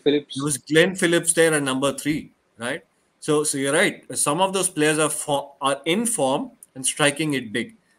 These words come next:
Speaker 2: The challenge is for them to adapt to what, what's on the surface today.
Speaker 1: Yes, and I, before we move on to the next game, I just wanted to remind you about one game that New Zealand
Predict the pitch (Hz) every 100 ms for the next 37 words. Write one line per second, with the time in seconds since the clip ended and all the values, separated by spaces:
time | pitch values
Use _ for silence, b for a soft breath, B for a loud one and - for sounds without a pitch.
0 | _ 127 131 165 160 202 226 196 190 -
1 | - 156 156 180 175 190 185 - 123 107
2 | 143 151 - 160 135 143 143 - _ _
3 | _ _ _ _ 131 143 147 - - 143
4 | 147 151 139 131 147 - 110 98 - _
5 | _ _ _ _ _ _ _ _ _ _
6 | B B B B _ 131 165 165 170 170
7 | 139 143 147 135 131 - 165 170 170 143
8 | 151 160 165 165 151 123 139 - - 135
9 | 143 156 120 135 135 151 151 143 156 147
10 | 120 127 147 151 143 147 143 120 135 143
11 | 135 139 139 123 123 123 131 147 156